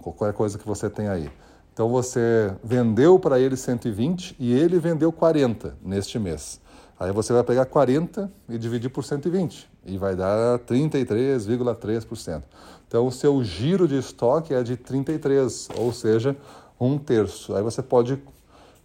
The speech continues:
provocar ele pra calcular o do concorrente, esse que ele fala que gira mais. E se você sabe que ele compra muito mais, né,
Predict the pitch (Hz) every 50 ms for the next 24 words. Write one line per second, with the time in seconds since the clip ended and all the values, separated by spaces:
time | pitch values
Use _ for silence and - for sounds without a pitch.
0 | _ - 127 127 113 123 127 117 - 113 107 104 101 98 98 - 113 107 120 117
1 | 113 135 139 123 110 107 127 147 - - - - 139 139 131 139 139 147 143 135
2 | 190 151 143 160 175 165 - - - - - - - 87 101 98 - - - 110
3 | 98 92 - - 104 104 107 - - 98 82 92 113 107 95 90 95 98 110 110
4 | - - - - - - - 98 90 98 98 90 - 110 - - - 110 113 123
5 | 123 - - 110 101 98 - - - 110 110 110 107 92 107 107 - - 104 98
6 | 110 156 170 143 110 107 107 135